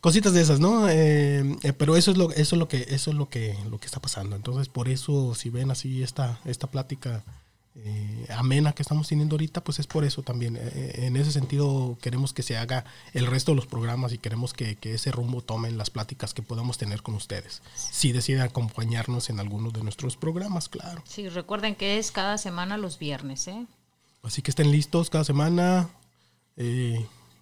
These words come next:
Speaker 1: para que escuchen el nuevo capítulo de Me lo platicaron, el
Speaker 2: Lo
Speaker 1: podcast.
Speaker 2: Sí, lo más seguro es que nos escuchen en,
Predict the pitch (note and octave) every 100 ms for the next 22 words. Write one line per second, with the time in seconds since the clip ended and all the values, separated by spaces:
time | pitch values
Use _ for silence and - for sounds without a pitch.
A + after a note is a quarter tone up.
0 | _ _ - A2+ G#2+ - G#2+ G2+ - C#3
1 | - C#3 A#2+ C3 D3 D3 C#3+ C3+ C#3+ D#3
2 | D#3 D3+ - - A#2 A2 A2+ A#2+ A2 A2+
3 | G#2+ D3+ D3+ E3+ F3 - B2 A3 G#3 -
4 | F3+ F3+ - - - - - _ _ -
5 | F#3+ G3 A#3 C#4+ B3+ B3 - A#3 F#3 -
6 | E3+ F#3 - A3 G#3 F3 D#3+ D3 C#3 C3+